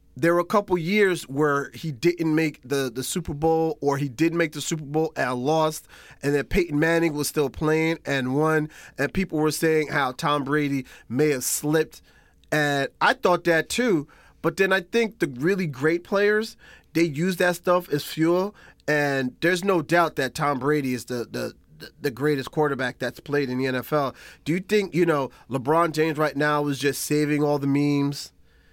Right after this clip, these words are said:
saving all the Instagram posts, the Twitter posts, saving all the pre and post game jokes that everybody's saying? And when he's in the gym, he's not listening to music.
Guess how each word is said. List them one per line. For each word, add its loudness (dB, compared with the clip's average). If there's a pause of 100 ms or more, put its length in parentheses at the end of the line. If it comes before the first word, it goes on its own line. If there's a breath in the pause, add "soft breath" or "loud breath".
saving 0
all 2
the 2
Instagram 0
posts, 0
the -16
Twitter 0
posts, 0 (260 soft breath)
saving 0
all 2
the -4
pre 0
and 0
post -2
game 0
jokes -2
that 0
everybody's 0
saying? 0 (280 loud breath)
And -2
when 2
he's 0
in 4
the -2
gym, 0
he's -2
not 0
listening 0
to 0
music. 2